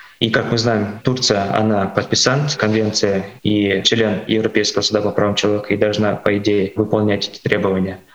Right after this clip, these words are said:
Но ситуация налицо. То есть, э, Турция, она не выполняет взятые на себя обязательства. И поэтому призыв западных стран, руководство Турции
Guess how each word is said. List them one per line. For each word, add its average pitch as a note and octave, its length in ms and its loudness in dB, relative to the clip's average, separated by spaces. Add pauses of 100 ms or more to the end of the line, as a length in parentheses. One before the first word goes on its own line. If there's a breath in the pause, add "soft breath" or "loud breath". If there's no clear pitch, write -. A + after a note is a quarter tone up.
Но C3 460 0
ситуация A#2+ 680 0
налицо. G#2+ 500 0
То G2+ 120 0
есть, - 260 -2
э, F#2+ 260 -2
Турция, C#3+ 360 2
она A2 460 0
не A2+ 200 2
выполняет A2+ 580 0
взятые A2 300 0
на G#2+ 60 0
себя A2+ 240 0
обязательства. G2+ 720 -4 (120)
И - 80 0
поэтому A2 760 2
призыв A2+ 420 0
западных G#2+ 400 0
стран, G#2 420 0 (100)
руководство A2+ 500 0
Турции G2+ 520 -2